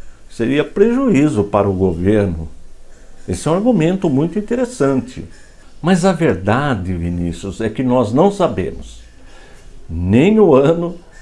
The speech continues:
nem o mês, nem o dia que Jesus nasceu.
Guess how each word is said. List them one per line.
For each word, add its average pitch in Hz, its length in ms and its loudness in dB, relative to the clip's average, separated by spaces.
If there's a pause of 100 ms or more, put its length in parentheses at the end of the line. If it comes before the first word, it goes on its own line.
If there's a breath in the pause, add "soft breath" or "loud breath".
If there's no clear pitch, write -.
nem 123 520 4
o 175 60 2
mês, 156 520 0 (300 soft breath)
nem 151 400 4
o 185 80 2
dia 123 560 0 (480 loud breath)
que 120 120 2
Jesus 104 580 2
nasceu. 98 580 0